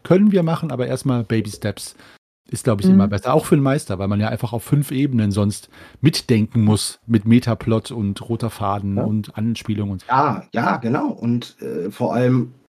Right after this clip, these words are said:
Speaker 3: auch noch mal die Perspektive, spielt sich die Heldenfigur, die sich die Spielerin rausgesucht hat, überhaupt so, wie sie sich's vorgestellt? Also,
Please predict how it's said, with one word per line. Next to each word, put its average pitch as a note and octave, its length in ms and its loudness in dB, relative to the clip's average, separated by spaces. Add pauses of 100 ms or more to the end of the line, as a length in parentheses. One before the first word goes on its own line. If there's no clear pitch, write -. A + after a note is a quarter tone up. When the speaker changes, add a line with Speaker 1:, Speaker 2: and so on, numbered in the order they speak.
Speaker 3:
auch B2 260 0
noch C3+ 200 -2
mal C3+ 120 0
die C3 120 -4
Perspektive, C3+ 920 -4
spielt G3 380 0
sich G3+ 340 0
die C3+ 160 -4
Heldenfigur, F#3 1300 0
die F3+ 120 -6
sich F#3+ 240 -6
die F3+ 80 -6
Spielerin F#3 540 -4
rausgesucht F#3+ 720 -4
hat, G3+ 180 -4
überhaupt E3+ 520 -4
so, F3+ 540 0
wie E3+ 160 -6
sie D#3+ 140 -2
sich's F3+ 240 -8
vorgestellt? A3+ 580 -2
Also, D3 560 4